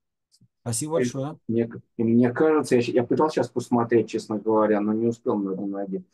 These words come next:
Speaker 2: Интересно, просто так вот на слуху, э, слово "атиква". Просто
Speaker 1: Да.
Speaker 2: "атиква".
Speaker 1: Да.
Speaker 2: Э, можно в, в конкордации посмотреть. Вообще встречается ли в Танахе? Единственное, что я как бы, ну, через Google,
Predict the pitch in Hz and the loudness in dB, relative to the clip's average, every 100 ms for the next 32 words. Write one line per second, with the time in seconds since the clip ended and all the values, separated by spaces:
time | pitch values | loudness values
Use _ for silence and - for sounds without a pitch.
0 | _ _ 117 117 98 110 107 - 110 117 | _ _ -2 0 -2 -4 -4 -4 -4 -4
1 | 110 117 110 107 104 104 - 175 - 175 | -6 -4 0 2 2 0 0 0 2 2
2 | 170 _ _ _ _ 92 92 92 92 92 | 2 _ _ _ _ -4 -2 0 0 0
3 | 90 - 113 120 110 104 - 131 120 95 | -2 -2 2 2 2 0 -4 -6 -4 -8
4 | - _ _ _ _ _ _ _ - - | -8 _ _ _ _ _ _ _ -16 -8
5 | 107 117 123 175 - 185 - 90 82 _ | -6 -4 -4 -6 -6 -14 -10 -10 -10 _
6 | _ _ _ _ _ _ 92 90 107 120 | _ _ _ _ _ _ -12 -6 -4 -4
7 | - 80 80 80 80 80 214 - _ _ | -6 -14 -14 -12 -12 -10 -12 -14 _ _
8 | _ _ _ _ _ _ 190 190 101 - | _ _ _ _ _ _ -8 -4 -6 -6
9 | - - _ - 101 104 98 120 123 117 | -12 -14 _ -4 -2 -2 0 0 0 -2
10 | 95 92 104 98 95 92 92 - 110 - | -2 -4 -2 0 0 0 -2 -4 -6 -6
11 | 104 98 - 127 - 120 - 120 123 113 | -6 -4 0 0 0 -6 2 4 4 0
12 | - 90 123 120 120 - - 110 110 101 | -4 -2 -2 -2 -4 -6 0 2 2 0
13 | 104 98 98 101 98 - 190 196 127 185 | -4 -8 -8 -6 -8 -8 -6 -6 0 2
14 | 185 131 127 | 4 4 4